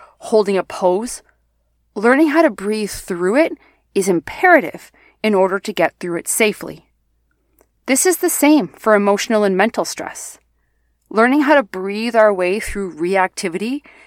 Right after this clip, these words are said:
and stress in the face of nasty communication, mediations, our kids' struggles, or court appearances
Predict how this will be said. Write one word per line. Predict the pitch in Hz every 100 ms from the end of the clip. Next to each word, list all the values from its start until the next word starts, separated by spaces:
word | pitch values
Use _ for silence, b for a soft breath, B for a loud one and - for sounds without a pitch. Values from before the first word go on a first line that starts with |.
| b
and | - 320
stress | - - - 180 254 - B B B B
in | 196
the |
face | 160 - 190 214 240 -
of | 170 151 - B B -
nasty | 180 175 208 -
communication, | 220 233 220 - 208 214 - 226 233 B B B
mediations, | 170 202 226 214 208 226 - 226 226 226 - B B
our | - 170
kids' | 139 - 254 226 190
struggles, | - 214 202 214 202
or | 160
court | - - 254
appearances | 233 - 226 220 208 - 220